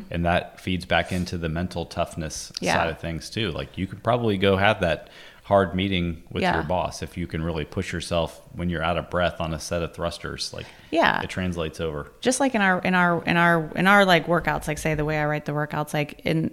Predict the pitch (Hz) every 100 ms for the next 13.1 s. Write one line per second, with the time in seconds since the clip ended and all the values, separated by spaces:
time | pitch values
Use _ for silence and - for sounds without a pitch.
0 | - 170 185 180 180 160 156 156 - 160
1 | 151 151 151 147 147 156 - - - -
2 | - - - 185 180 165 160 160 156 -
3 | 156 - - 151 87 - - - _ _
4 | - 180 175 160 151 - - - - 196
5 | 208 175 170 156 175 214 202 180 170 160
6 | - 156 170 170 165 170 175 180 196 202
7 | 190 160 170 185 180 180 - - 269 214
8 | 165 156 156 170 180 196 180 170 160 170
9 | 165 160 156 - - 156 - 156 147 143
10 | 147 147 151 156 156 - 156 - - 180
11 | 170 170 160 151 - 147 - 160 156 156
12 | 156 - - 135 151 - 160 151 131 -
13 | -